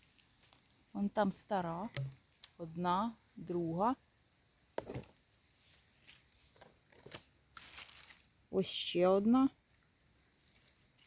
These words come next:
Ну, свинушок я не беру, але вони є. І там далі я бачу ще один гриб.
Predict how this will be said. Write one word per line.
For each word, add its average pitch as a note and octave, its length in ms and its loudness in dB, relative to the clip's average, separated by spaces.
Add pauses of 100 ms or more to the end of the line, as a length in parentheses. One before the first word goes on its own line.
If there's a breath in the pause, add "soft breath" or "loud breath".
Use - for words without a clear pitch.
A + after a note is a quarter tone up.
Ну, B3+ 220 2
свинушок A#3 580 8
я G3+ 120 6
не G3+ 140 6
беру, G#3+ 380 8 (560)
але F#3 420 8
вони C#4 380 10
є. A3 640 10
І - 80 0
там G#3+ 420 2 (1160)
далі G3+ 640 4
я G3+ 120 8
бачу G3 340 4
ще B3 300 2
один A#3 300 8
гриб. G3 360 10